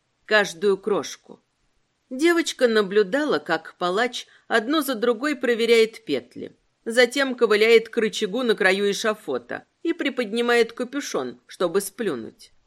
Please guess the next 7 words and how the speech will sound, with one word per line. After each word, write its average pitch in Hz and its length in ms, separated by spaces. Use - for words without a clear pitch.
Она 349 320
успела 269 480
увидеть 185 500
его 190 220
лицо. 202 520
Желтая 254 720
кожа, 135 520